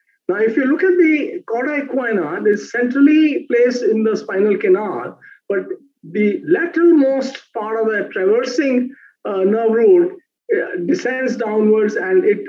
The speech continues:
extends into the foramen and results into a kind of an foraminal course is, uh, there for this disc. And then extraforaminal course is seen outside the,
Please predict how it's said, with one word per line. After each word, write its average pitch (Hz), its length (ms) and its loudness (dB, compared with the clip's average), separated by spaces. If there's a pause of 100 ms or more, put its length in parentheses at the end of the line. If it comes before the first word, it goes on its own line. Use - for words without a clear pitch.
extends 214 480 -2
into 220 320 0
the 226 120 2
foramen 190 600 0 (200)
and 170 260 2 (320)
results 185 480 2
into 175 260 4
a 170 120 0
kind 170 240 -2
of 170 100 -4
an 156 420 -4
foraminal 202 600 2
course 180 400 2
is, 156 420 -4
uh, 143 540 -6 (160)
there 160 340 0
for 151 180 -4
this 147 220 -4
disc. - 320 -2 (320)
And 156 160 -2
then 226 240 -4 (100)
extraforaminal 220 840 0
course 196 300 2
is 170 320 2
seen 185 360 4 (360)
outside 185 560 -2
the, 170 360 6